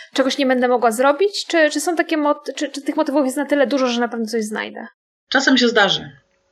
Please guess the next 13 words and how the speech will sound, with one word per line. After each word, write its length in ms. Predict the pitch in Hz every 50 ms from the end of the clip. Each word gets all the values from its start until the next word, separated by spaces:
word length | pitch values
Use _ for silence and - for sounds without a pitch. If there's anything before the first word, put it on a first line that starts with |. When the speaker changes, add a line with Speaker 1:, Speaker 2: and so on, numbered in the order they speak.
| _ _ -
Speaker 2:
e, 340 | 180 185 185 185 180 180 - _
ponieważ 440 | - 202 202 214 214 220 226 220 -
te 80 | - 220
motywy, 640 | 214 208 208 233 226 226 226 226 226 220 214 - -
e, 340 | - 190 196 196 196 196 190
w 280 | 190 - - - - -
repozytorium 800 | 214 208 - 202 196 196 190 196 190 185 190 208 226 240 254 247 - - - - - - - - _ _
też 220 | - 247 247 -
się 140 | - - 226
dzielą 520 | 190 190 185 175 165 170 175 180 185 185 180
właśnie 300 | 190 196 196 - - 202
na 120 | 202 196 196
takie, 360 | 196 208 208 208 - 214 190